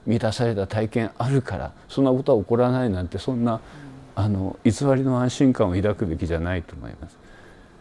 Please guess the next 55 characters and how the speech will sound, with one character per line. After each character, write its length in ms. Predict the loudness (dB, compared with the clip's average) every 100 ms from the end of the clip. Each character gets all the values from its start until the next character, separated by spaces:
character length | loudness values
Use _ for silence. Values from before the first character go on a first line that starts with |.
| -20 -20 -20 -20 -20 -20 -20 -20 -20
最 360 | -10 -2 2 4
後 100 | 2
ま 160 | 2 0
で 180 | 0
っ 40 | 0
て 200 | -2 0
い 220 | 0 -2
う 80 | -4
言 220 | -4 -2
葉 120 | 0
が 120 | -2 -2
ね、 180 | -4 -4
何 200 | -4 -2
度 140 | -2
も 400 | -2 -4 -4 -8 -6
聖 200 | -4 -4
書 140 | -4
で 60 | -4
出 140 | -4
て 140 | -4 -6
き 120 | -4
ま 160 | -6
す 120 | -8 -14
ん 120 | -14
で、 220 | -14 -14 -20 -20 -10
最 200 | -2 0
後 60 | 2
ま 120 | 0
で 120 | -2
信 240 | -4 -4 -2
仰 180 | -2
を 40 | -4
保 280 | -6 -8 -8
つ。 260 | -10 -14 -14 -20 -20 -20 -14 -8 -6 -6
信 280 | -2 -2
仰 200 | 0 0
に 140 | 2 2
よ 100 | 0
っ 20 |
て、 340 | -2 0 0 2
恵 180 | 2 4
み 200 | 4 4
に 100 | 2
よ 120 | 0
っ 20 |
て 180 | -2 -4
救 220 | -4 -2
わ 80 | -2
れ 80 | 0
た 140 | -2
ん 100 | -2
だ 100 | -4
け 120 | -6
ど 140 | -8 -6
も、 280 | -4 -4